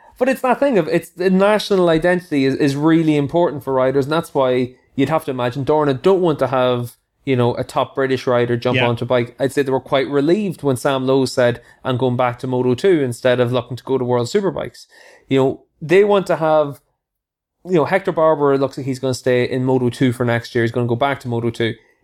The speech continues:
Speaker 1: They would have loved to have had Hector Barbera move across.
Speaker 2: Yeah.
Speaker 1: Hector's a fast Grand Prix rider that has shown that he's never gonna be a world champion in, in Moto G P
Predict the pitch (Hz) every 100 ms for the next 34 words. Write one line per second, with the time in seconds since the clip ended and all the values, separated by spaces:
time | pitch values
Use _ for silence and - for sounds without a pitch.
0 | - 160 170 160 165 - 151 135 135 127
1 | 127 135 - 127 127 127 123 123 131 123
2 | - 123 120 - _ - 123 123 147 151
3 | 135 123 151 156 143 - 151 131 123 143
4 | 131 131 131 127 123 123 120 135 127 127
5 | 123 - - - - 120 120 - 160 196
6 | 226 196 185 196 196 202 190 165 139 147
7 | 139 139 147 139 135 131 135 131 123 135